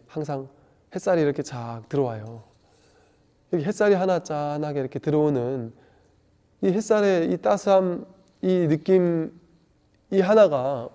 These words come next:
우리에게 아주 그 작고 여리지만 아주 깊은 풍요로움을 가져다 줄 수 있습니다.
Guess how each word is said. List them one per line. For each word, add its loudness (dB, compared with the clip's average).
우리에게 -2
아주 -6
그 -12
작고 4
여리지만 2
아주 -10
깊은 0
풍요로움을 2
가져다 0
줄 0
수 -6
있습니다. -10